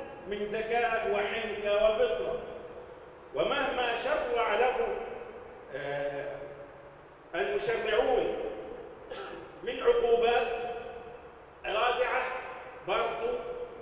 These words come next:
العقل الإنساني قاصر. من المستحيل، من المستحيل، حتى لو حطيت، حتى لو كان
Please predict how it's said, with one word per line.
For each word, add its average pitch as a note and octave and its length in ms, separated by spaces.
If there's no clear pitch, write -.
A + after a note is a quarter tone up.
العقل G3 460
الإنساني F#3 580
قاصر. D#3+ 420
من D#3+ 140
المستحيل، - 720
من D3 140
المستحيل، - 560
حتى D4 320
لو - 60
حطيت، - 580
حتى A#3+ 460
لو A#3+ 80
كان C4+ 360